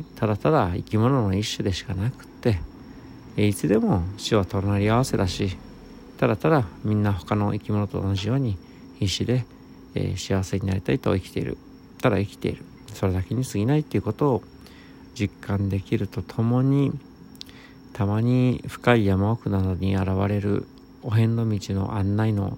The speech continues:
小さなシール、それを見ると本当に救われるんですけれども、誰かがこの山奥に入って、時にはそれは八十代の方かもしれませんが、お遍路さん、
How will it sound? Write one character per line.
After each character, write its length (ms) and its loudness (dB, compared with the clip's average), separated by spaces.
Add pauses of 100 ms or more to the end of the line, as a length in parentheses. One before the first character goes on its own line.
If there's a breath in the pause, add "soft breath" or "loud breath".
(240)
小 180 -2
さ 140 -2
な 140 -2
シ 180 -6
ー 120 0
ル、 140 -4 (640 loud breath)
そ 80 -2
れ 60 4
を 60 4
見 120 2
る 80 0
と 100 -12
本 200 0
当 80 -2
に 160 2
救 180 -4
わ 80 4
れ 80 2
る 120 0
ん 120 -2
で 100 -2
す 80 -8
け 120 -4
れ 60 0
ど 60 0
も、 200 0 (500 loud breath)
誰 220 0
か 160 -4
が 300 0 (580)
こ 80 2
の 80 4
山 240 2
奥 160 -4
に 80 0
入 220 0
っ 40 -4
て、 320 -4 (380)
時 180 -6
に 80 2
は 40 2
そ 120 -2
れ 60 2
は 100 0
八 260 -6
十 160 2
代 160 4
の 80 2
方 200 0
か 120 -4
も 60 0
し 100 -4
れ 80 -2
ま 120 0
せ 120 -4
ん 80 0
が、 180 -2 (1080 loud breath)
お 60 2
遍 200 4
路 80 0
さ 140 -2
ん、 200 -2